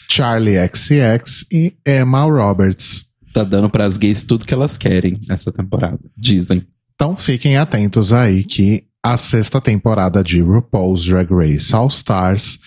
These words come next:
Speaker 1: estreia no dia vinte e quatro de junho pelo serviço de streaming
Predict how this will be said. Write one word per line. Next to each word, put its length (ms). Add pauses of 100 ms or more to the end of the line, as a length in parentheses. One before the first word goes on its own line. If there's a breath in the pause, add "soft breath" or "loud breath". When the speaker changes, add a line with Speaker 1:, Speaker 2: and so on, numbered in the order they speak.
(160 loud breath)
Speaker 1:
estreia 720 (140)
no 220
dia 500 (240 loud breath)
vinte 380
e 40
quatro 440
de 180
junho 500 (140)
pelo 300
serviço 560
de 100
streaming 720